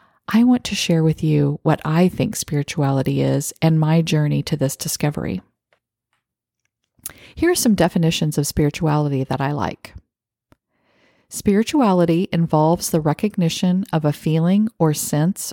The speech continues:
or belief that there is something greater than myself, something more to being human than sensory experience,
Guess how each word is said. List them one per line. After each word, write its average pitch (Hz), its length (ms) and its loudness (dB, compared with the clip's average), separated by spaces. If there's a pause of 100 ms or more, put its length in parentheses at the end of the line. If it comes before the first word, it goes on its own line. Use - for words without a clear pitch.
(100)
or 175 100 4
belief 170 720 -2 (140)
that 180 180 0
there 170 180 2
is 170 80 0
something 202 480 0
greater 156 400 0
than 147 240 -2
myself, - 720 -6 (640)
something 269 520 2
more 175 360 4
to - 160 -4
being 156 300 0
human 147 600 -2 (360)
than 156 200 2
sensory 196 540 2
experience, - 840 -6